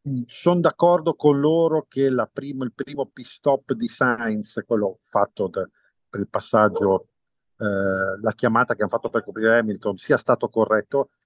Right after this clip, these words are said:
Ecco, probabilmente avrei lasciato un po' più in pista Leclerc, perché hanno allungato tanto lo stint. È vero che, che, mm, Charles lamentava anche un problema alle gomme posteriori che ormai erano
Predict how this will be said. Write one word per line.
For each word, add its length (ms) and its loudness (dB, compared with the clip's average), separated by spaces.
Ecco, 420 -4
probabilmente 760 0
avrei 180 2
lasciato 360 -6
un 120 -6
po' 160 -2
più 160 -4
in 160 -2
pista 400 -4
Leclerc, 680 -6
perché 600 -4
hanno 200 4
allungato 420 2
tanto 420 -2
lo 100 2
stint. 500 -4
È 60 2
vero 240 -2
che, 340 -6
che, 340 -6
mm, 460 -14
Charles 340 0
lamentava 540 0
anche 200 -6
un 60 -8
problema 300 -2
alle 100 -4
gomme 200 -6
posteriori 520 -2
che 100 -12
ormai 340 -2
erano 380 -10